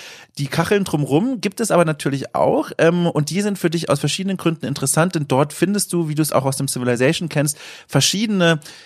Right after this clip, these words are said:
ja, wie, wie sage ich das denn, Inhalte, vielleicht mal ganz abstrakt. Zum Beispiel ist auf einer Nachbarkachel dann eine, eine Kuhherde, die bei dir nicht ist, und dann kannst du da Krieger mit Sammlern hinschicken, die machen dann diese Kühe kaputt und dann sammeln deine Sammler,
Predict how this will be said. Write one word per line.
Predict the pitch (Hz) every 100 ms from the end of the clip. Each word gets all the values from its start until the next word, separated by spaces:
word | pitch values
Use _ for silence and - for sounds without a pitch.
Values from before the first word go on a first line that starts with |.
| _
ja, | 120 131 135 - - -
wie, | -
wie | 127
sage | 123 131
ich | 147
das | 135
denn, | 120 -
Inhalte, | 175 160 113 - -
vielleicht | - 127 127
mal |
ganz | 123 127 143
abstrakt. | 113 - 104 98 -
Zum | 139
Beispiel | 151 - 160
ist | 147
auf | -
einer | - 123
Nachbarkachel | 156 185 170 - 160 170
dann | 147 139
eine, | - 131 131 -
eine | 131
Kuhherde, | 120 - 190 143 104 98 107
die | 131
bei | 120
dir | 117 180
nicht | 190 -
ist, | 160 202
und | 156
dann | 139
kannst | 160 160 151
du |
da | 139 117
Krieger | - 190 214 175
mit | 127
Sammlern | 127 180 190
hinschicken, | 165 170 - - 180 180 - -
die | 139
machen | 135 147 180
dann | 147
diese | 131 123
Kühe | - 214
kaputt | 226 196 - 185 -
und | 135
dann | 135
sammeln | 135 147 160
deine | 139 127
Sammler, | 117 123 165 160 160